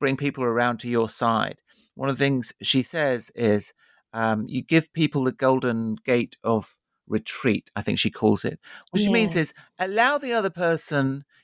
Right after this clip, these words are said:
Speaker 1: you know, if you're in an, in an argument, g-, show them a way out that enables them to look good, right? Your, your job is not to kind of crush them and show them how wrong they are, to humiliate them, which, which frankly is how a lot of these arguments play out, right? Um,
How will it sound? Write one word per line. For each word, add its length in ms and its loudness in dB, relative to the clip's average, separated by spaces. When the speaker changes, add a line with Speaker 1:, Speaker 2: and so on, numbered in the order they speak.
Speaker 1:
you 120 -2
know, 100 4
if 100 -4
you're 100 -4
in 120 0
an, 80 -4
in 180 0
an 100 -2
argument, 400 0
g-, 140 -10
show 320 2
them 480 -2
a 60 -6
way 280 0
out 280 -2
that 80 -4
enables 420 0
them 200 2
to 100 -6
look 360 2
good, 300 -2
right? 160 -2
Your, 120 -4
your 240 0
job 480 -2
is 140 -10
not 220 4
to 60 -12
kind 180 0
of 120 -4
crush 440 2
them 180 -2
and 100 -4
show 280 4
them 140 0
how 260 0
wrong 300 2
they 180 2
are, 200 2
to 120 -12
humiliate 640 0
them, 180 -4
which, 280 0
which 160 -4
frankly 360 0
is 120 -6
how 260 0
a 20 0
lot 200 0
of 60 -14
these 160 -8
arguments 500 -2
play 300 -2
out, 320 -4
right? 180 0
Um, 440 0